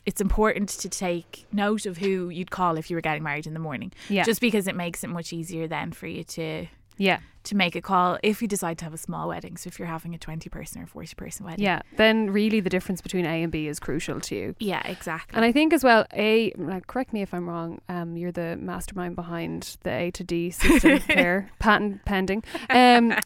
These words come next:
Speaker 2: correct me if I'm wrong, but in my head, the A list are people who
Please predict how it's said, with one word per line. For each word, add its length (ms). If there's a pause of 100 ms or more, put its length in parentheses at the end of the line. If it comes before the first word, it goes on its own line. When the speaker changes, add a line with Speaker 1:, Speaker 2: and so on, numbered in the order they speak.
(140)
Speaker 2:
correct 320
me 80
if 100
I'm 80
wrong, 160
but 160 (120)
in 160
my 200
head, 260
the 160
A 240
list 580 (580)
are 140
people 380
who 560